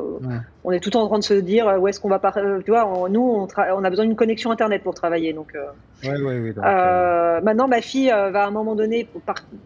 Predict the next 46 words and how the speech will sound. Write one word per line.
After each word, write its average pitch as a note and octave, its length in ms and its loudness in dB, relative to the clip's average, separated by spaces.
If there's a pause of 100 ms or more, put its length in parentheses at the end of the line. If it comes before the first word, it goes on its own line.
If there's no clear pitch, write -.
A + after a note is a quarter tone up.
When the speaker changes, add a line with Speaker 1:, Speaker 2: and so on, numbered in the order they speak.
(140)
Speaker 2:
ma-, G3 180 -2
mes G3 180 -2
enfants A3 220 -2
sont G3+ 140 -4
américains, A3 420 0
donc, G3 220 -4
euh, F3 340 0 (1200)
je F3+ 140 -4
les A3+ 100 4
suis, A3 160 -4
au G#3+ 140 4
moment C4 240 4
où C#4+ 40 4
ils A#3+ 160 2
repartiront A#3 600 0
habiter G#3+ 320 -2
chez, G#3 300 2 (180)
je F#3+ 60 -2
dirais, G3+ 260 0
chez - 180 -6 (140)
eux, A#3+ 120 0
euh, F3 300 2
je E3+ 80 -8
repartirai F#3+ 440 -2
avec F#3+ 280 -2
eux, A#3 160 -6
sûrement. F#3+ 320 -4 (220)
On F#3+ 60 -4
repartira, G3+ 380 -2
euh, F#3+ 180 2
Speaker 1:
D'accord. E3+ 200 0
Speaker 2:
avec F3+ 220 -4
eux. G#3+ 80 -2 (880)
Speaker 1:
Ok. A#2 140 -8 (100)
Speaker 2:
En G#3+ 80 0
fait, C4 120 2
on C4 60 2
suivra B3+ 320 2
nos C4+ 180 2
enfants, B3 300 0
selon C#4+ 320 2
où D4 280 2
Speaker 1:
<laughs> C4+ 200 2
Speaker 2:
ils A#3+ 100 -2
partiront, A3+ 580 -2
euh, G3 560 -2